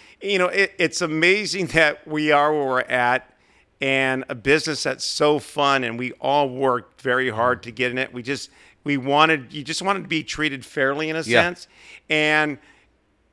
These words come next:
Speaker 1: those moments just seem to fall short more often.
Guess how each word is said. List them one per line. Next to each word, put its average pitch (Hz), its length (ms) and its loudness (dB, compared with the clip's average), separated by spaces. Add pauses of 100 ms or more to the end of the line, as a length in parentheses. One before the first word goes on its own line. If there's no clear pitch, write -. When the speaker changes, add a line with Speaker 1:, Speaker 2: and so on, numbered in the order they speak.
(160)
Speaker 1:
those 160 280 4
moments 143 340 -2
just 135 340 -8
seem 147 180 -4
to 123 60 -4
fall 131 300 -4
short 127 520 -2
more 123 220 -2
often. 147 480 -2